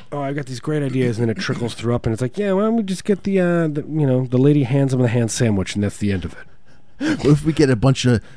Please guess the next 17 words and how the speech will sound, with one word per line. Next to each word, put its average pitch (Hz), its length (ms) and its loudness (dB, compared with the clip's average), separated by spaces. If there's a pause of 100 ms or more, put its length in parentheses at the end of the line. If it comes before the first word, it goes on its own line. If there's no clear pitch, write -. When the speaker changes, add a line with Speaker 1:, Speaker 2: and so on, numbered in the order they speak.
Speaker 2:
g-, 123 100 -10
generic-looking 117 800 2
dudes, 110 300 2
like, 95 140 0
jumping 101 400 0
around 101 220 4
a 85 40 -6
living 95 320 -2
Speaker 1:
Yeah, 90 60 -2
Speaker 2:
room, 87 200 -4
Speaker 1:
jumping 123 340 -2
around, 107 440 -6 (440)
Speaker 2:
chewing 117 320 4
on 101 160 2 (160)
candy 104 320 0
bars? 69 480 -6
Speaker 1:
Yeah. - 300 -14